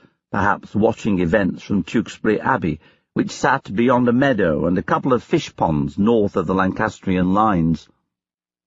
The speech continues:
The battleground was uneven and pitted with obstacles. A road separated the two armies, and the ground between them contained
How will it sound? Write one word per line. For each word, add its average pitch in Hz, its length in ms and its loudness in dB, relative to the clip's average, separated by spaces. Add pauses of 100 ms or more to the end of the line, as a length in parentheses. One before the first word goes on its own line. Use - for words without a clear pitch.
(720)
The 110 80 0
battleground 151 640 2
was 131 240 2
uneven 151 640 2 (280)
and 98 200 -2
pitted 92 400 0
with 85 160 0
obstacles. 90 680 -2 (720)
A 110 120 2
road 120 480 4
separated 98 720 0
the 87 100 -4
two 104 260 0
armies, 92 380 2
and 120 100 2
the 127 60 4
ground 143 440 4
between 156 360 0
them 113 160 2
contained 113 680 0